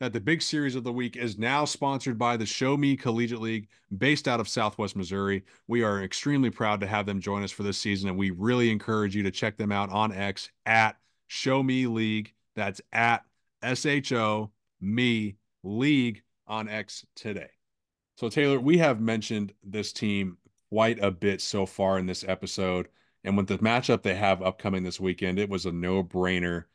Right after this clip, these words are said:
to give them big series of the week. Without further ado, the N A I Ball Big Series of the Week presented by the Show Me Collegiate League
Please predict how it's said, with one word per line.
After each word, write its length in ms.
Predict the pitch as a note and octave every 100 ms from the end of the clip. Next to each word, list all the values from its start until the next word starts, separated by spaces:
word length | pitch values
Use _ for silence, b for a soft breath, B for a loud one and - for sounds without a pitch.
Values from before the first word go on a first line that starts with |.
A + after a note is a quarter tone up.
| _ -
to 100 | G2+
give 200 | F#2+ F2
them 180 | F2+ E2+
big 180 | F#2
series 300 | - F#2+ F2+
of 60 | E2
the 60 | E2+
week. 420 | F2+ F2+ E2+ - _ _ _ _
Without 280 | F#2+ A2 G#2
further 280 | A2 G2+ G2
ado, 420 | F2 F#2+ F#2 F#2+
the 140 | G2 F#2+
N 120 | G#2
A 200 | G2+ G2
I 40 |
Ball 420 | F2+ F#2 F2+ - F2 -
Big 200 | A#2 A#2+
Series 280 | - A#2+ G2+
of 80 | G#2
the 80 |
Week 200 | G#2 G2+
presented 400 | - G2 G#2 G2+
by 140 | F#2+ G2
the 80 | F#2+
Show 180 | G#2+
Me 120 | G2 F#2
Collegiate 420 | F#2+ F#2+ F#2 F2+
League 320 | F#2 F2+